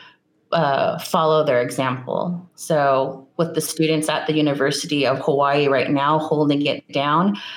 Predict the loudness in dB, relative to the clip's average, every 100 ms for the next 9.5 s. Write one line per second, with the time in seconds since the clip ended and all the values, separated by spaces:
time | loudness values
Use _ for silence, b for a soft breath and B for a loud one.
0 | B _ -2 0 0 0 -4 -8 _ -2
1 | 0 0 -2 0 0 -2 -6 -10 -4 0
2 | 2 2 2 2 2 2 0 0 -2 -2
3 | 0 0 0 0 -2 -6 B B -4 0
4 | 2 2 0 0 0 0 0 0 2 2
5 | 0 2 4 4 4 2 0 0 0 0
6 | -2 2 2 2 0 0 0 0 0 2
7 | 2 2 4 4 4 4 2 0 0 2
8 | 2 2 2 0 -2 B B B _ 0
9 | 0 2 0 0 -4